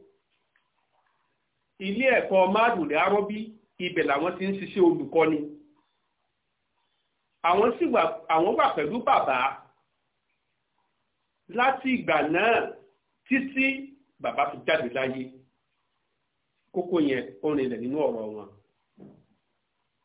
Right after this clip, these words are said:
Ẹlẹ́ẹ̀kejì, kókó kejì tó tún rinlẹ̀ nínú ọ̀rọ̀ bàbá wa, Sheikh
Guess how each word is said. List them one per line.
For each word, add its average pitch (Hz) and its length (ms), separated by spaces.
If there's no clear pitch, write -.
Ẹlẹ́ẹ̀kejì, 254 680
kókó 285 260
kejì 190 300
tó 196 100
tún 202 180
rinlẹ̀ 160 180
nínú 233 100
ọ̀rọ̀ 156 200
bàbá 143 320
wa, 147 180
Sheikh 208 400